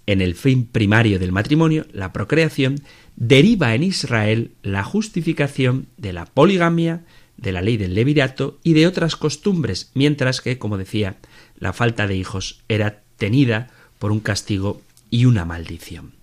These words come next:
En la antigüedad era frecuente que hubiera dos mujeres, la esposa y la concubina o la esclava, y así el código de Hammurabi autorizaba al esposo de una mujer estéril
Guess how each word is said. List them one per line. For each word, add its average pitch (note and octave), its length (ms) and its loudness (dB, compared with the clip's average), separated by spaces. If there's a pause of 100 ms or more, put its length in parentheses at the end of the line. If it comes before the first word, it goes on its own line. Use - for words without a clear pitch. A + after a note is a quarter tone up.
En G#2 120 0
la G#2 60 0
antigüedad A2 560 2 (300)
era G#2+ 220 0
frecuente B2+ 880 0 (100)
que F#2+ 120 -6
hubiera F#2 480 -4
dos F#2+ 600 -6
mujeres, E3 720 -2 (320)
la F2 320 -8 (560)
esposa C3 640 0 (200)
y G2 100 -4
la F2+ 180 -6
concubina G2+ 800 0
o A2+ 120 -2
la B2 120 0
esclava, C3+ 560 -2 (360)
y D#3+ 200 4
así C#3 280 2
el A#2 120 0
código C#3 320 2
de B2 280 0
Hammurabi A#2+ 580 2 (220)
autorizaba A#2 640 2
al B2+ 300 -2
esposo A#2+ 500 0
de G2+ 80 -2
una A#2 160 2
mujer B2+ 340 0
estéril D3 600 2